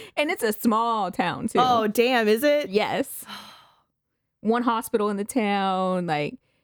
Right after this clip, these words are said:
Speaker 1: when my cousin came to Florida to visit me, he spent his whole life there, and I took him to Whataburger that was open twenty-four hours, seven days a week. He was like,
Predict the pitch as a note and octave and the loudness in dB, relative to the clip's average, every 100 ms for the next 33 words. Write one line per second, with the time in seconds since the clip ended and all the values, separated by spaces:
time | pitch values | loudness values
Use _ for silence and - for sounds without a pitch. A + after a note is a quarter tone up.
0 | _ _ _ _ _ _ A3+ - - - | _ _ _ _ _ _ -12 -12 -14 0
1 | A#3 A3+ A#3 - B3 A#3+ A#3 A#3 G3+ G3 | 2 2 -2 -2 -2 2 0 2 0 0
2 | G#3 - G3 F#3 F#3+ G#3 G#3 F3 F3+ G3+ | 0 -2 -4 -2 0 -2 -2 -2 -2 -2
3 | G3 G3+ G3+ - G3 - - F#3 E3+ F3+ | -2 -2 -2 -6 -10 -6 -4 -2 -2 -2
4 | D#3+ D3 D#3+ G3 G3+ - _ _ - F#3 | -2 -2 -2 -4 -4 -8 _ _ -4 -4
5 | E3 G3+ G3+ F3+ C#3+ D#3+ A3 A3+ C4 C4 | -2 -2 0 0 0 -2 -2 -2 -2 -2
6 | D3 F#3 E3+ - F3 F#3 F3+ F#3 F3+ F3 | -2 -2 -2 -2 -2 0 -2 0 -2 -2
7 | F3+ F3 F3+ E3+ F3+ E3 F3+ G#3 _ _ | -2 -4 -2 -2 -2 -4 -6 -6 _ _
8 | _ _ _ _ - A#3+ F#3+ F3 D#3+ A#2+ | _ _ _ _ -4 -2 0 0 0 -4